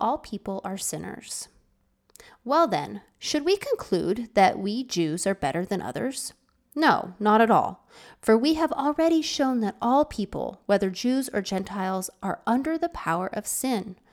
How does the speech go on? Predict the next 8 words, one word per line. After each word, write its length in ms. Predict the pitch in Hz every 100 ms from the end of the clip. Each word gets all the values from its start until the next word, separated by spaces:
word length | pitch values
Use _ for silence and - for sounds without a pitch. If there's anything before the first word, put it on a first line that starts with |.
| - - - _
As 220 | 220 277
the 80 | 349
scriptures 500 | 330 311 302 311 294
say, 400 | - 262 - - _ _ - - - _ -
"No 260 | 220 247
one 180 | 320 359
is 160 | 349 208
righteous, 520 | 180 - 214 -